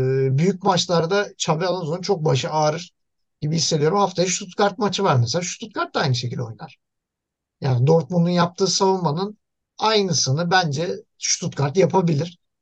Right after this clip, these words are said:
Ve Leverkusen'e, e, savunmada ciddi bir hata olmadan çok ciddi zorluk çıkarabilir ki, e, onların da çok iyi kontra silahları var. Yani Girassi olsun, Deniz Ünde olsun, Fury olsun, Enzo Mi olsun. Bunlar gayet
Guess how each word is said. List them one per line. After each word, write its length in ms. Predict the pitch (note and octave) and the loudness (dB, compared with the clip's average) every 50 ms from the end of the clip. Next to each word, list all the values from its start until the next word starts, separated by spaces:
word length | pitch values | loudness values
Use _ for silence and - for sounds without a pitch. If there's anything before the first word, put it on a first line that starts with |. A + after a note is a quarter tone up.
| _ _ _ - | _ _ _ -2
Ve 140 | E3+ F3 F#3 | 0 2 2
Leverkusen'e, 760 | F#3 F3+ F3+ F3+ - - G3+ E3 C3 C3 C3 D3 E3+ F3+ F#3+ - _ _ _ _ _ _ _ | 4 4 4 2 2 0 -2 0 2 2 2 2 0 -4 -8 -12 _ _ _ _ _ _ _
e, 380 | - D3+ C3 C3 B2 B2 B2+ B2+ | -2 0 0 2 2 2 2 2
savunmada 600 | - - - E3 D#3+ E3 E3 D#3+ D#3+ D#3+ E3 D3 | 2 2 2 4 4 4 4 2 4 2 2 2
ciddi 340 | C#3 - - - G#3 G3 E3 | 0 -2 -2 -2 -2 -2 0
bir 60 | E3+ | -2
hata 260 | D3+ B2+ D#3 D#3 D#3 | -2 -2 -2 -2 -2
olmadan 360 | D#3+ C#3 B2 A#2 C#3+ F3 F3+ F3+ - _ _ _ _ _ _ - | -2 -2 -2 -2 -4 -4 -6 -8 -14 _ _ _ _ _ _ -4
çok 200 | - A#3 E3+ D3 | -2 -2 0 0
ciddi 260 | C#3+ C3 B2 D3+ D#3 | -2 -2 -2 -4 -4
zorluk 380 | D#3+ E3 D#3 D#3 D3 C#3+ C3+ | -2 -2 0 0 -2 -2 -4
çıkarabilir 640 | - - - - F3 E3+ F3 E3 F#3 A#3+ C4+ C4 - | -6 -6 -2 0 0 2 2 0 -2 -6 -8 -8 -10
ki, 320 | - - B3 B3+ B3+ B3 - - _ _ _ _ _ _ _ _ _ _ | -8 -4 -2 -2 -2 -2 -6 -12 _ _ _ _ _ _ _ _ _ _
e, 220 | - E3+ E3 D#3+ - | -4 -2 -2 2 4
onların 280 | A3+ A#3 C4+ C4 A#3 | 4 4 6 4 4
da 80 | G3+ D3+ | 4 2
çok 240 | - E3 C3 B2 D3 | 2 2 0 2 0
iyi 100 | C3 B2 | 0 0
kontra 320 | - C#3 B2 B2 - B2+ | 2 0 0 0 0 -2
silahları 540 | A#2+ - - B2+ B2 A#2+ - C#3 - - B2 | -4 -2 -4 -4 -4 -4 -6 -6 -8 -8 -8
var. 200 | - - B2+ B2+ - _ | -8 -10 -12 -14 -14 _
Yani 260 | - C3 B2+ B2 B2 | -8 -6 -4 -2 0
Girassi 420 | B2 D3+ D#3 D3+ C3+ B2+ - - C3+ | 2 2 2 2 2 0 0 0 0
olsun, 540 | B2+ C3 B2+ B2 - - C#3 C3+ B2+ B2 B2+ | 2 2 0 0 -2 -2 -2 0 0 2 2
Deniz 280 | C#3 C3+ C#3+ C3+ C3 | 2 2 2 2 2
Ünde 220 | C#3 C#3 C3+ C3+ C3+ | 0 0 0 0 2
olsun, 460 | C3 C3 C3+ C3 B2 - C#3+ C3+ B2+ | 2 2 0 0 -2 -4 -4 -6 -6
Fury 340 | A#2+ A#2 C3 C3 C3+ C#3 C#3+ | -4 -4 -2 0 2 4 4
olsun, 560 | C#3 C3+ C3+ C3 B2+ - D3 C#3 C3+ C#3 C3 - - - - - - - _ - - - | 4 4 2 0 0 -2 -4 -4 -4 -4 -6 -10 -18 -20 -20 -20 -20 -20 _ -20 -6 -2
Enzo 400 | E3 D#3 D3+ D#3 C#3+ D3+ D#3+ D#3 | 0 2 2 2 2 2 4 4
Mi 200 | D#3 D#3 D#3 D#3 | 4 4 4 4
olsun. 360 | D3 C#3+ B2+ - D#3+ C#3+ C#3 | 4 2 0 0 -2 -2 -2
Bunlar 220 | D#3 D#3 E3+ E3+ | 0 0 0 0
gayet 400 | E3 G#3 G#3 F#3+ E3 E3+ F#3 F3+ | 2 4 4 6 4 4 2 0